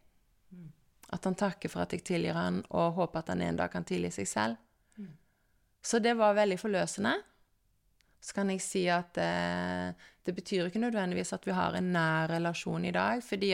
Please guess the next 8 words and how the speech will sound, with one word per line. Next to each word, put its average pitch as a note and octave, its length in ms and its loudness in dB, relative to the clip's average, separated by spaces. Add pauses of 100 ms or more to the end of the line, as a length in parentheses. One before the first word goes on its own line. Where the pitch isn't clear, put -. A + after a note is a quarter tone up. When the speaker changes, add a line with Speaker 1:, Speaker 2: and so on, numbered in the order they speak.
Speaker 2:
at - 240 -4 (460)
jeg F3+ 100 -2
fikk - 260 -6
den F3+ 160 0
unnskyldningen E3 540 -2
per F3 140 -4
e-post. - 800 -4 (420)
Speaker 1:
Mm. F3 180 -20